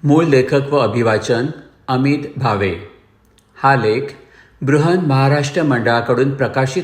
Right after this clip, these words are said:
होणाऱ्या वृत्ताच्या ऑक्टोबर दोन हजार पंचवीसच्या दिवाळी अंकात समाविष्ट आहे. जपानला आयुष्यात कधी दुसऱ्यांदा ट्रिपसाठी जाण्याची वेळ येईल असं मला सांगूनही खरं वाटलं नसतं,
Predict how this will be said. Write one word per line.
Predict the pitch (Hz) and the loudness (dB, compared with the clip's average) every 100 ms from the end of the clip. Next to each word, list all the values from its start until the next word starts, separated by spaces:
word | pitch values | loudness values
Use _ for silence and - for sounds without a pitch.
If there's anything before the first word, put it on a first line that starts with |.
| - | -2
होणाऱ्या | 123 113 107 98 117 - - 131 | -2 0 -2 -2 -4 -10 -8 -4
वृत्ताच्या | 127 - 156 139 120 104 131 135 - - _ | -4 0 0 0 -2 -2 -4 -12 -20 -20 _
ऑक्टोबर | 127 131 - 170 180 | -6 -6 -4 -2 0
दोन | 165 135 139 | 0 2 2
हजार | 143 151 147 | 2 0 -2
पंचवीसच्या | 139 120 117 143 139 175 | -2 -4 -4 -4 -2 -4
दिवाळी | 123 120 123 151 | -2 0 0 2
अंकात | 151 117 113 104 104 - - - | 0 -2 -2 -2 -2 -10 -20 -14
समाविष्ट | - 127 110 110 104 - | -4 -2 -2 -4 -6 -4
आहे. | 104 98 95 80 - _ _ _ _ _ _ _ _ _ _ _ 131 | -4 -4 -6 -10 -16 _ _ _ _ _ _ _ _ _ _ _ 0
जपानला | 135 135 156 175 170 120 131 - - | 0 2 2 2 2 2 0 -4 -8
आयुष्यात | 127 127 151 190 185 - | -2 0 0 0 -2 -2
कधी | 175 | -2
दुसऱ्यांदा | 165 127 117 147 156 160 | 0 -2 0 0 0 0
ट्रिपसाठी | 196 147 143 - 151 165 | -2 -2 -4 -2 -4 -2
जाण्याची | 139 120 123 123 147 | -2 0 -2 -2 -2
वेळ | 120 120 | 0 2
येईल | 131 143 117 139 - - - - | 2 2 0 -6 -14 -20 -20 -6
असं | 151 190 | -4 0
मला | 190 202 | 0 0
सांगूनही | - 127 123 156 160 - | 0 -2 0 0 0 0
खरं | 147 127 | 2 2
वाटलं | 113 107 113 | 2 2 -2
नसतं, | 107 101 - 95 | -2 -4 -6 -6